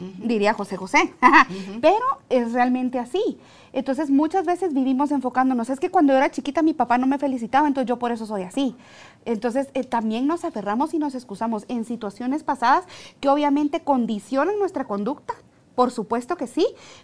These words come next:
Speaker 2: pero no es, eh, un cambio definitivo. O sea, esta es la idea de la flexibilidad que podemos tener, ¿verdad? Entonces, cuando, eh, de repente s-, nos despiden de un trabajo, fallece alguien a quien amamos muchísimo,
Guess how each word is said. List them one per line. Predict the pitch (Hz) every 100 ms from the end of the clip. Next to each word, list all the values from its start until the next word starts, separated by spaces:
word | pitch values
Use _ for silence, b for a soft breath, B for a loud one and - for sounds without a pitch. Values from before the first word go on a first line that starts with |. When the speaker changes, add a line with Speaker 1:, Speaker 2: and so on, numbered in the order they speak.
| _
Speaker 2:
pero | 294 330 370
no | 294 277 247
es, | 254 403 - - -
eh, | 233 214 202 -
un | 254 240
cambio | 247 226 233
definitivo. | 233 214 202 185 185 185
O | 180
sea, | 214
esta | 226 233 269
es |
la | 262 254
idea | 208 226
de | 240
la | 233
flexibilidad | 233 208 190 - 196 196 185 185 262 302 B B B
que | - 240
podemos | 202 185 185 202
tener, | - 185 175 175 - -
¿verdad? | 196 196
Entonces, | 208 226 247
cuando, | 285 254 220 202 B B B -
eh, | -
de | 202 220
repente | 202 208 208 254 247
s-, | 247 - - _ _
nos | - 240 226 202
despiden | 190 240 226
de | 240
un | 233
trabajo, | 233 254 254 247 247
fallece | 247 220 214 208
alguien | 214 214 214
a | 202
quien | 202
amamos | 190 185 208
muchísimo, | 208 202 - 262 254 - 233 233 226